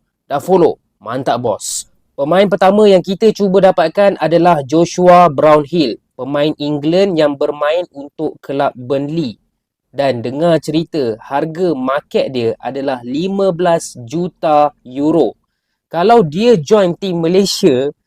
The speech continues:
menjadikan player ni player paling mahal, player paling bernilai dekat Asia Tenggara. Dia juga ada balas email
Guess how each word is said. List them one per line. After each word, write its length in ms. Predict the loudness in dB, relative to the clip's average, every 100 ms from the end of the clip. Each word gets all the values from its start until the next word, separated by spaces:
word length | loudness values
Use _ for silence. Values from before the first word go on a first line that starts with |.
| _ _ _
menjadikan 960 | -4 0 2 2 2 -2 0 0 0 0
player 400 | 0 4 4 4
ni 320 | -2 -12 -14
player 560 | -6 -4 -2 0 0 0
paling 400 | -2 -2 0 -2
mahal, 480 | 0 -2 -2 -4 -4 -10 -10
player 400 | -6 -2 -2 -2
paling 560 | -2 -2 -2 -4 -6
bernilai 640 | -4 -4 -4 -2 0 0 -4
dekat 480 | -14 -16 -10 -8 -8 -8
Asia 640 | -8 -8 -6 -2 -2 -4 _
Tenggara. 560 | -12 -12 -10 -6 -4 -6 _ _ _ _ _
Dia 240 | _ -4 -2
juga 400 | 0 4 6 6
ada 320 | 2 2 0
balas 480 | 2 2 2 2 -2
email 480 | -4 2 4 4